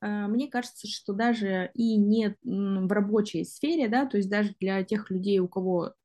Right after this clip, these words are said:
рабочая сфера прекрасно спланирована, м, э, их компаниями, тем не менее, всё равно, а, существуют какие-то другие сферы: отдых,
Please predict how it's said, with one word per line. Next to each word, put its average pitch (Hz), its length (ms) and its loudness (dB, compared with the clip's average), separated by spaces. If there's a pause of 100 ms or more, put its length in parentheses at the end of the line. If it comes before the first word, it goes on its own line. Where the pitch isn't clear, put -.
(120)
рабочая 190 520 -2
сфера 180 360 0
прекрасно 196 440 -4
спланирована, 180 760 -2
м, 165 360 0
э, 170 260 -4
их 202 220 -6
компаниями, 220 720 4 (440)
тем 208 200 2
не 202 80 0
менее, 233 320 4
всё 208 160 -6
равно, 208 440 0 (800)
а, 202 240 4
существуют 220 540 4
какие-то 190 800 0
другие 190 380 2
сферы: 180 460 -2
отдых, 254 560 4